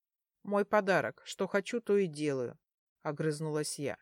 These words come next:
Разбинтовав руку, я посмотрела на вопросительно мигающую колдовскую звездочку. «Лечить», — велела я, не колеблясь, — «всех».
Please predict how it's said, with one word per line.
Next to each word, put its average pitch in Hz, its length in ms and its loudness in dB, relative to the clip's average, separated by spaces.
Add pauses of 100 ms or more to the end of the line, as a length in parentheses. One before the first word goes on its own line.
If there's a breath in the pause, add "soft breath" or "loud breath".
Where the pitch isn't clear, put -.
(640)
Разбинтовав 208 880 2
руку, 247 380 -2
я 196 180 0
посмотрела 220 720 0
на 190 140 0
вопросительно 208 800 -2
мигающую 180 720 0
колдовскую 175 680 -2
звездочку. 147 840 -6 (960)
«Лечить», — 180 600 -6 (460)
велела 165 420 0
я, 170 160 2
не 170 120 -2
колеблясь, — 139 600 -2 (200)
«всех». - 500 -2